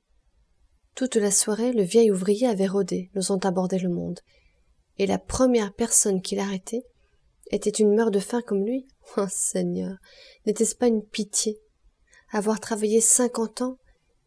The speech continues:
et mendier. S'être vu une des plus fortes blanchisseuses de la rue de la Goutte d'Or et finir au bord du ruisseau. Ils se regardaient toujours. Puis sans rien se dire,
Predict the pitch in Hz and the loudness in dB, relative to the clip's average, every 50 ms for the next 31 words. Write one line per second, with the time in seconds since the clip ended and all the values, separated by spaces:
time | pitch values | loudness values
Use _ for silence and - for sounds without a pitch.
0 | - 202 208 208 208 214 220 220 202 185 190 180 180 180 - _ _ _ _ _ | 2 4 6 6 6 6 4 4 2 2 0 -4 -6 -6 -10 _ _ _ _ _
1 | _ _ _ _ _ _ _ _ _ _ - - _ - - 233 226 - - 240 | _ _ _ _ _ _ _ _ _ _ -20 -20 _ -4 -2 -2 -2 2 2 0
2 | 233 247 262 - - 262 254 247 220 214 220 226 - - 269 247 - - 285 285 | 2 2 0 0 4 4 6 6 6 4 0 0 -2 -2 -2 0 0 2 0 0
3 | 269 - 220 196 185 190 226 233 226 - 233 208 - - - 254 262 226 208 196 | 2 2 2 2 4 4 2 2 2 0 2 4 4 4 4 2 0 0 0 0
4 | 190 190 185 208 233 214 196 185 180 185 190 180 175 208 233 262 277 269 262 _ | 0 0 0 0 0 0 0 0 0 0 -2 -2 0 -2 -2 -2 -2 -4 -6 _
5 | _ _ _ _ _ _ _ _ _ _ _ _ _ 208 202 - - - 226 226 | _ _ _ _ _ _ _ _ _ _ _ _ _ -4 -4 -4 -2 0 2 4
6 | 226 226 240 240 220 208 185 180 208 214 214 190 196 190 180 185 185 180 - - | 4 6 4 4 4 2 0 0 0 0 0 0 0 0 0 0 0 0 0 -2
7 | - 180 175 180 - _ _ _ _ _ _ _ _ _ _ _ _ _ _ _ | -2 -2 -4 -8 -12 _ _ _ _ _ _ _ _ _ _ _ _ _ _ _
8 | _ _ _ _ _ _ _ _ _ - 190 190 185 - 196 185 185 180 190 185 | _ _ _ _ _ _ _ _ _ -8 -6 -4 -2 -2 0 0 0 0 0 -2
9 | 180 185 180 185 - 190 180 180 185 170 170 180 - - _ _ _ _ _ _ | -2 -2 -4 -4 -4 -4 -4 -4 -4 -6 -8 -10 -14 -18 _ _ _ _ _ _
10 | _ _ _ _ _ _ _ _ _ _ _ _ _ _ _ _ _ - 202 185 | _ _ _ _ _ _ _ _ _ _ _ _ _ _ _ _ _ -8 -4 -2
11 | - 190 170 175 202 220 214 - 202 175 165 175 196 220 240 | 0 0 0 0 2 2 2 2 0 -2 -2 -2 -2 -2 -2